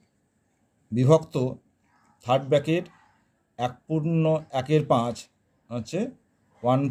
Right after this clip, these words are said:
পয়েন্ট টু প্লাস ওয়ান পয়েন্ট ফাইভ।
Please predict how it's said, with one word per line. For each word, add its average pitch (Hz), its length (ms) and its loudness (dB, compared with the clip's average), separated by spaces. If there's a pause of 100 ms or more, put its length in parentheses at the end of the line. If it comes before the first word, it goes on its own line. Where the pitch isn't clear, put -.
পয়েন্ট 143 340 2 (720)
টু 147 120 -4 (1400)
প্লাস 127 360 4 (1600)
ওয়ান 123 180 2 (120)
পয়েন্ট 170 260 2 (920)
ফাইভ। 117 180 0